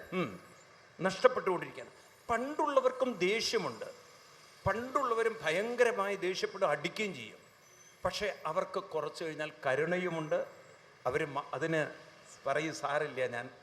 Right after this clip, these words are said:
ഏ, നന്മയ്ക്ക് വേണ്ടിയിട്ടല്ലേ ഞാൻ അടി", അങ്ങനെ പറയാറില്ലേ? ഈ തരത്തിൽ ഇന്നില്ല.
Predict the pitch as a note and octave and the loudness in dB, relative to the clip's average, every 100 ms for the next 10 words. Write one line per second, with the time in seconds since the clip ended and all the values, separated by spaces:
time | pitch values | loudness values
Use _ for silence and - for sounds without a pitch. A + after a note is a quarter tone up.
0 | C3 D#3 G#3+ - - - - - B2 B2+ | -4 -4 -4 -10 -20 -20 -20 -8 -4 -4
1 | D3+ F3+ F#3 G3 E3+ D#3+ F3+ F3+ D#3+ D#3+ | -2 -2 -2 0 -2 -2 -2 -2 0 0
2 | D#3 D3 D3 E3+ G#3+ A#3 A3 A3+ A3+ G3 | 0 0 0 -2 -2 0 2 2 0 -2
3 | C3+ - - - - - - E3+ A3 - | -4 -6 -18 -20 -20 -20 -10 -4 -2 -2
4 | D#3+ D#3 E3+ F#3 D#3+ C#3+ C#3+ G#2+ A#2 B2+ | -4 -4 -2 -4 -4 -6 -10 -10 -12 -8
5 | F#2 | -8